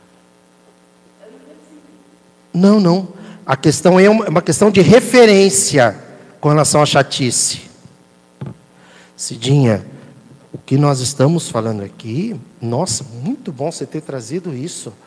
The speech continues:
Nós estamos aqui pra, nós estamos refletindo sobre as nossas más tendências. Nós estamos num planeta de provas e expiações porque a gente ainda tem más tendências.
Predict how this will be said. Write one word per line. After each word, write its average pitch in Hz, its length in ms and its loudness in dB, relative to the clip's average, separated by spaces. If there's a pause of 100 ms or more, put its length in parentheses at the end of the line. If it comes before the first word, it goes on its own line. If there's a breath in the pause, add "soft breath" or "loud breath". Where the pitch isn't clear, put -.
(520 soft breath)
Nós 120 100 -12
estamos 170 300 -4
aqui 180 260 -4
pra, 156 720 0
nós 131 120 -6
estamos 202 200 -2
refletindo 185 460 -2
sobre 180 260 0
as 156 100 2
nossas 170 400 0
más 196 420 2
tendências. 123 1000 0 (440 loud breath)
Nós 123 100 -4
estamos 180 240 2
num 185 80 4
planeta 160 460 2
de - 100 -6
provas 165 480 4
e 160 60 0
expiações 160 600 -2
porque - 240 -2
a 160 60 6
gente 165 260 0
ainda 175 220 2
tem 170 200 0
más 160 380 2
tendências. 127 1040 -4